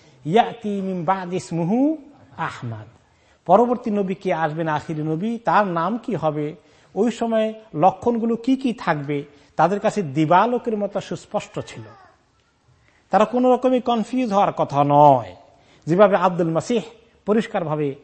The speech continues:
বুঝে ফেলেছে, যে কোনো ইহুদি এবং খ্রিস্ট সম্প্রদায়ের কেউ এই নবী সম্পর্কে জানতে চায়, পড়তে চায়, কিছু পড়লেই, কিছু জানলেই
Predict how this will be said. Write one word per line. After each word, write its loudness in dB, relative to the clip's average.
বুঝে 4
ফেলেছে, -6
যে 6
কোনো 0
ইহুদি 2
এবং 2
খ্রিস্ট -6
সম্প্রদায়ের 0
কেউ 0
এই 4
নবী 2
সম্পর্কে -2
জানতে 2
চায়, 0
পড়তে -4
চায়, -2
কিছু -2
পড়লেই, 2
কিছু -6
জানলেই 2